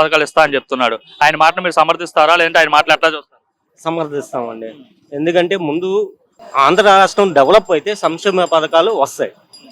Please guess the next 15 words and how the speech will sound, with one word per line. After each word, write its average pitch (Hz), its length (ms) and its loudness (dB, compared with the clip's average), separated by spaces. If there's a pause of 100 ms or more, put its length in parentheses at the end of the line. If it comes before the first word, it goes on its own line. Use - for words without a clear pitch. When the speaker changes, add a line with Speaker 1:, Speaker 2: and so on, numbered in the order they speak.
(340)
Speaker 2:
ఆ, 165 60 -2 (220)
దాని 151 280 0
మూలంగా 180 420 -2 (960)
దీనికి 202 360 0 (420)
రావాల్సిన 175 420 0 (120)
నిధుల్ని 180 380 -6
దానికి 160 300 -2
డైవర్ట్ 180 340 0
చేస్తే 165 260 -4 (200)
మళ్ళీ 175 220 -2 (320)
సేమ్ 190 260 0 (260)
పాత 160 160 -2 (100)
గవర్నమెంట్ 165 400 -2
లాగే 151 200 -2
అయిపోతుంది. 113 460 -14